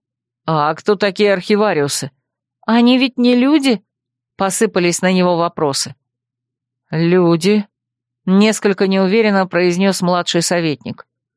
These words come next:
"На эту должность принимают после обучения. Правда, преимущественно жители Аландорских гор, которые наиболее устойчивы к излучению зеркал. Но, как видите, не на сто процентов.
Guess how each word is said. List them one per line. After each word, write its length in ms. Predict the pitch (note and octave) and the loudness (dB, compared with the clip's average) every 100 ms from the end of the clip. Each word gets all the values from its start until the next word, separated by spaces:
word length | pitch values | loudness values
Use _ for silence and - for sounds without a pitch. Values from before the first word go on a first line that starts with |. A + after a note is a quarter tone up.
| _ _ _ _ - | _ _ _ _ -6
"На 340 | F3 F#3+ G#3+ | -2 0 0
эту 260 | G3+ - G#3 | -2 -2 0
должность 680 | G#3 C4 F3 D#3 D#3+ - | 2 0 -2 -2 -4 -4
принимают 560 | - F3+ F#3 G3+ G3 F#3 | -6 -2 0 0 -2 -2
после 340 | G3+ G3 G3 | -2 0 0
обучения. 720 | F#3+ F#3+ F#3+ - E3 C3 A#2+ _ _ _ _ _ _ | 0 -2 -6 -4 -4 -6 -10 _ _ _ _ _ _
Правда, 380 | G3 G3+ F#3+ F#3+ | -4 -2 -2 -2
преимущественно 920 | G3 G3 G3+ G3+ F#3+ F3+ F#3+ F#3 F#3 | 0 0 0 0 -2 -2 -2 0 0
жители 640 | D#3+ G3+ F#3+ F#3+ F#3 F#3 - | 0 -2 0 0 2 0 0
Аландорских 880 | F3+ F#3 F3 F3 F#3 F3 - G3 F3+ | -2 0 -2 -2 -2 -2 -2 -4 -2
гор, 300 | A3 A#3+ - | -2 -2 -2
которые 500 | D3 - D#3+ D#3 D3+ | -8 -4 -2 0 -2
наиболее 560 | D#3+ D#3+ E3 F#3+ F3 | -4 -4 -2 0 2
устойчивы 580 | E3+ - F#3+ F#3 F3+ F3 | -2 -2 -2 0 -2 -2
к 80 | F3 | -2
излучению 640 | E3 E3+ E3 F3 E3 E3 | -2 -2 -2 -4 -2 -4
зеркал. 540 | D#3+ E3 - D3+ B2+ - _ _ _ _ _ _ _ _ | -2 -6 -4 -4 -4 -10 _ _ _ _ _ _ _ _
Но, 440 | F#3 F#3+ G3+ G#3+ | 2 4 4 2
как 220 | G3+ F#3+ F3+ | 0 -4 0
видите, 500 | G3+ F#3+ F#3+ G3 F#3 | 0 0 -2 0 0
не 120 | F#3 | 0
на 140 | F3 | 0
сто 220 | E3+ G#3 | -2 -4
процентов. 720 | F#3+ G3 F#3+ A3 G3+ E3 B2 | -2 -4 -2 0 0 -4 -12